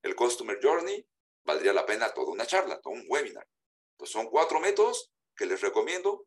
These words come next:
busquen información y empezar a utilizarlos en sus empresas para entender mejor a sus cli-, no para conocer a sus clientes, para entender mejor a sus clientes. Muy bien.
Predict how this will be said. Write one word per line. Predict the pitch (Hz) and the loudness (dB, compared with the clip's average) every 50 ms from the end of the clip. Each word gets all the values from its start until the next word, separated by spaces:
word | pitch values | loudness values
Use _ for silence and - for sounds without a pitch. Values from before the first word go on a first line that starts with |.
| _ _ | _ _
busquen | _ - 170 185 180 - 226 214 | _ -6 -6 -6 -4 -4 -6 -6
información | 208 196 - 107 - - - - - 185 202 202 - - _ _ _ _ _ _ _ _ _ | -6 -6 -4 -4 -2 -2 -2 -2 0 -2 -2 -4 -6 -12 _ _ _ _ _ _ _ _ _
y | - 107 110 | -4 -2 -2
empezar | 107 - 208 208 - 131 127 | 0 2 2 2 4 6 6
a | 131 | 4
utilizarlos | - - 107 98 95 - - 151 - - 135 143 143 - - _ _ _ _ _ _ _ _ | 4 4 0 0 0 2 2 2 4 4 2 0 0 -2 -8 _ _ _ _ _ _ _ _
en | - - 147 | -8 -6 -4
sus | - - - - - - | -4 -4 -4 -6 -8 -8
empresas | - _ - - - - - - - _ _ _ _ _ _ _ _ _ | -10 _ -20 -20 -18 -18 -18 -18 -20 _ _ _ _ _ _ _ _ _
para | - 110 117 117 | 0 2 2 2
entender | 117 113 107 107 - 123 113 107 107 110 131 139 143 143 139 | -2 -4 -8 -4 -2 -2 -2 -2 0 0 2 2 2 0 -2
mejor | - - - - - 123 123 123 123 - - _ _ _ _ _ _ | -6 -10 -10 -4 -2 0 0 0 -2 -8 -14 _ _ _ _ _ _
a | - - | -8 -8
sus | - - - - | -8 -8 -10 -10
cli-, | 107 107 | -10 -4
no | 110 151 | -4 0
para | 156 185 170 147 110 | 2 2 2 2 -2
conocer | 113 110 107 110 - - 131 135 | -4 -4 -2 0 0 2 2 2
a | 135 | 0
sus | 135 - - - | -2 -4 -8 -10
clientes, | - 90 95 92 - - _ - - - _ _ _ _ _ _ _ _ _ _ _ _ | -10 -10 -12 -12 -12 -14 _ -16 -16 -16 _ _ _ _ _ _ _ _ _ _ _ _
para | - 117 113 117 120 | 2 2 4 4 2
entender | 117 113 110 - - 110 107 110 120 147 175 185 - | 0 -4 -6 -6 -6 -6 -6 -4 -2 -2 -2 0 -2
mejor | - 107 - - 117 120 123 - - _ _ _ | -6 -10 -6 -4 -4 -4 -4 -6 -12 _ _ _
a | - - | -10 -8
sus | - - - - - | -8 -8 -10 -10 -12
clientes. | - - - - _ _ - - - - _ _ _ _ _ _ _ _ _ _ _ _ _ _ _ _ _ _ _ _ _ _ - _ _ _ | -14 -16 -20 -20 _ _ -16 -16 -16 -16 _ _ _ _ _ _ _ _ _ _ _ _ _ _ _ _ _ _ _ _ _ _ -20 _ _ _
Muy | 156 156 | -2 -2
bien. | - - - - - | -2 -2 -6 -8 -14